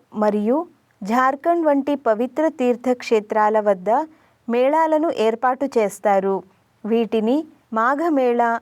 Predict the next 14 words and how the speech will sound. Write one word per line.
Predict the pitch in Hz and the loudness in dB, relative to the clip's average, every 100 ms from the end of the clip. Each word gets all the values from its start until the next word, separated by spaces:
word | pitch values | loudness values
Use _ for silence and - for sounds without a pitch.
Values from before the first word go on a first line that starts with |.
| _ 226 | _ -2
అని | 262 | 0
అంటారు. | 294 208 202 202 190 190 190 - _ _ _ _ _ _ _ _ _ _ _ _ _ _ _ - | 0 -2 -2 -2 0 -2 -6 -12 _ _ _ _ _ _ _ _ _ _ _ _ _ _ _ -6
పశ్చిమ | 240 - - 330 349 | -6 -6 -6 0 0
బెంగాల్లో | 254 247 240 240 233 226 247 | 2 0 2 2 2 2 0
మకర | 262 214 208 285 294 | 0 -2 0 0 0
సంక్రాంతి | 285 262 262 269 254 277 | -2 -2 -2 0 0 -4
సమయంలో | 269 240 226 233 233 233 | -2 0 0 0 2 0
జరుపుకునే | 202 214 208 214 220 214 214 208 208 _ _ _ 196 | 2 0 0 -4 -2 0 0 -2 -6 _ _ _ -2
గంగాసాగర్ | 226 226 254 311 311 254 226 247 240 | 0 0 0 0 0 0 2 0 2
మేళా | 226 220 220 220 - - | 2 2 2 2 -2 -4
అందరికీ | 220 220 262 277 302 | -2 0 0 0 -4
తెలిసిందే. | 302 220 202 - 208 196 190 180 - _ _ _ _ _ _ _ _ _ _ _ _ _ _ _ _ _ _ _ _ _ | 0 -2 -2 -6 -4 -2 -2 -4 -10 _ _ _ _ _ _ _ _ _ _ _ _ _ _ _ _ _ _ _ _ _
బుందేల్ఖండ్ | 202 233 233 254 285 277 233 233 226 226 - _ _ - | -2 0 2 2 0 -2 -2 0 0 -4 -10 _ _ -4
మరియు | 220 214 202 | -2 0 -2